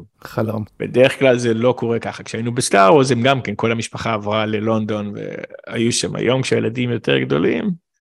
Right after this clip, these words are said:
Speaker 2: זה יותר קשה.
Speaker 1: אוקיי.
Speaker 2: כן.
Speaker 1: בוא נדבר טלוויזיה, שזה מהות הפודקאסט שלי, אבל אני יכול לדבר איתך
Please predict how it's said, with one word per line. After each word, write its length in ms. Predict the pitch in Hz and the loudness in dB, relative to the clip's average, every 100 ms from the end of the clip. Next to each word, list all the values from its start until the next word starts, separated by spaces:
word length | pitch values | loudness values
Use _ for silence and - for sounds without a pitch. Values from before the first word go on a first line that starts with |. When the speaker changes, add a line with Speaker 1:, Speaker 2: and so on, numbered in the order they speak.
| _ | _
Speaker 2:
זה 60 | |
יותר 380 | 120 107 - 139 | 2 4 4 2
קשה. 360 | 123 113 - 73 117 - _ _ | 2 -2 -2 -6 -10 -12 _ _
Speaker 1:
אוקיי. 320 | - 113 - 123 | -4 -4 -2 -4
Speaker 2:
כן. 120 | 117 - - | -6 -10 0
Speaker 1:
בוא 160 | 147 | 2
נדבר 220 | 165 175 | 4 0
טלוויזיה, 600 | 160 170 135 139 139 110 98 - | 0 0 2 2 2 0 -4 -6
שזה 240 | - 117 | -2 0
מהות 300 | 123 104 - | 0 0 0
הפודקאסט 460 | 113 160 160 151 - | 2 0 0 -4 -4
שלי, 240 | 101 110 | -2 0
אבל 160 | 101 104 | 0 0
אני 100 | 104 | -2
יכול 180 | 107 113 | 0 0
לדבר 180 | 113 | 0
איתך 120 | 113 | -2